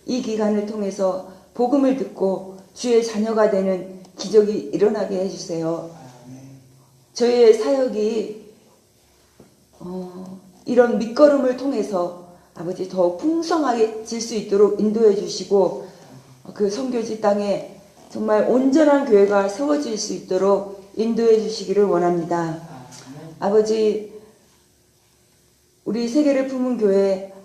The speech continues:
아버지 하는 성도님들 한 사람 한 사람 오늘도 지켜주세요. 그들의 삶의 현장 가운데 만나는 문제들을 통해서 아버지의 영광이 드러나게 하시고 또 만나는 모든 사람들에게 주의 복음을 전해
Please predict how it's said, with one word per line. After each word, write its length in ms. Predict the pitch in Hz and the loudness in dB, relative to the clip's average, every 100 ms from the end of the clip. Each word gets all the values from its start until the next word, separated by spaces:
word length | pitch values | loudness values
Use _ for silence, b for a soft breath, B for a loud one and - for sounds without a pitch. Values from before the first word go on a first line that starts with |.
| - | -10
아버지 320 | 190 214 214 | -4 0 0
하는 200 | 226 208 | 0 -2
성도님들 640 | 202 247 226 214 208 202 | -4 -8 -6 -4 -4 -4
한 140 | 208 247 | -6 -10
사람 260 | 254 233 | -8 -6
한 100 | 208 | -4
사람 320 | 202 190 185 - | 0 0 0 -2
오늘도 360 | 214 214 214 208 | 2 2 4 2
지켜주세요. 960 | - 226 190 175 185 175 175 175 B B B B B | 0 -4 -4 -4 -2 -2 -4 -8 B B B B B
그들의 300 | 208 214 220 | 2 6 6
삶의 320 | - 262 254 262 | 6 2 0 2
현장 340 | 277 285 269 | 4 4 2
가운데 440 | 226 208 202 202 | 2 2 2 2
만나는 520 | 196 180 214 233 240 226 | 2 2 2 0 0 -2
문제들을 460 | 254 285 240 220 | -2 -2 0 0
통해서 640 | 220 202 180 185 170 - - B B B B B B | -2 -6 -6 -6 -8 -8 -14 B B B B B B
아버지의 560 | - 180 190 190 202 190 | -6 -2 0 2 4 6
영광이 420 | 185 233 247 240 | 4 2 0 -2
드러나게 460 | 220 220 233 226 220 | -8 -6 -4 -4 -2
하시고 600 | 175 - - 170 170 B B B B | -4 -6 -6 -8 -8 B B B B
또 460 | 214 214 175 - - - | 6 6 4 -2 -10 -4
만나는 420 | 196 240 240 220 | 0 2 0 2
모든 300 | 220 247 294 | 2 2 0
사람들에게 1000 | 294 262 240 208 196 202 190 - - - | 0 0 0 4 4 4 2 0 -10 -16
주의 280 | - 247 254 | -4 4 4
복음을 420 | 233 277 285 240 | 4 2 2 2
전해 480 | 196 185 180 180 - | 0 0 0 -2 -8